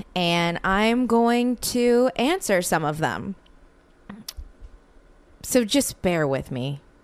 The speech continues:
you guys. Honestly, if, like, I sound distracted right now, it's because I am. I'm starving, and I keep trying to order Chipotle, and my Postmates isn't going through.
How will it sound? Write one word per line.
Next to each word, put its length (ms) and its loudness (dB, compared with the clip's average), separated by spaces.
you 140 -6
guys. 440 -6
Honestly, 400 -2
if, 100 -6
like, 140 -2
I 100 0
sound 380 -2
distracted 520 -4
right 140 -2
now, 160 0
it's 100 -4
because 300 -6
I 240 -6
am. 680 4
I'm 200 -2
starving, 1000 2
and 100 0
I 80 0
keep 240 -2
trying 240 0
to 60 2
order 240 2
Chipotle, 580 0
and 400 2
my 140 0
Postmates 580 -2
isn't 220 0
going 260 0
through. 320 -2